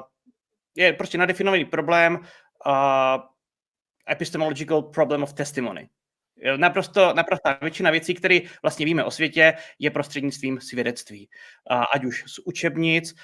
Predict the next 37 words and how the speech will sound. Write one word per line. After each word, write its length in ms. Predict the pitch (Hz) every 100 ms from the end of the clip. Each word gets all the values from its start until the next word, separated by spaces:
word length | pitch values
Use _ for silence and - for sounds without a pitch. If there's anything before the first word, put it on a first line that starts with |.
| - -
ať 180 | 127
už 340 | 135 - - 143
z 100 | 127
toho, 140 | 147 143
že 160 | 151
nám 180 | 143 135
to 100 | 135
pově-, 320 | - 139 -
a, 280 | 143 135 135
pověděl, 580 | 143 135 131 123 117 120 - -
a, 180 | 120 123
matka, 600 | 143 147 - 143 135 147
otec, 460 | 139 143 139 - - - -
nebo 220 | 143 151 147
že 120 | 156
jsme 140 | 151
si 140 | 143 143
to 100 | 135
přečetli 440 | - - 139 135
třeba 360 | - 143 127 123 - -
na 100 | 135
internetu. 560 | 151 160 156 156 165 160 - - - _ _ _ -
Pokud 260 | 175 233
si 80 | 226
třeba 500 | 220 226 220 208 165
já 240 | 151 175 175
s 120 | 147
Jeronem 300 | 190 196 170
přečteme 380 | 160 - 185 180
nějaký 300 | 175 175 175
fyzikální 520 | 175 180 180 180 175
článek 380 | 180 175 170 -
o 80 |
vrstvách 640 | 151 185 151 131 120 - -
a 320 | - 139 135
dělaných 520 | 135 160 156 147 127 135
magnetronem, 640 | 147 185 185 160 127 117